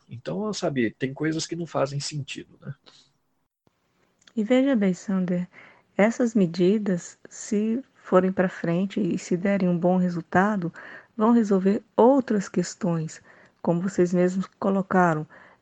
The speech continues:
Speaker 2: é, diminui o número de abortos. Então, esse problema do aborto já começa a ser um,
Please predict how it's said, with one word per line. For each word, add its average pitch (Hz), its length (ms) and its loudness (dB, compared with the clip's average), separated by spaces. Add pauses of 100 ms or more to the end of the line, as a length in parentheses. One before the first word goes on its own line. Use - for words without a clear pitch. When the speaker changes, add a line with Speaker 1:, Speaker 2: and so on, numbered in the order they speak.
Speaker 2:
é, 165 360 2
diminui 196 540 4
o 233 40 6
número 190 340 4
de 175 160 2
abortos. 175 460 2
Então, 175 260 -2
esse 220 380 4
problema 180 480 2
do 175 100 0
aborto 180 440 2
já 190 160 2
começa 190 500 0
a - 20 -2
ser 202 280 -2
um, 202 120 -2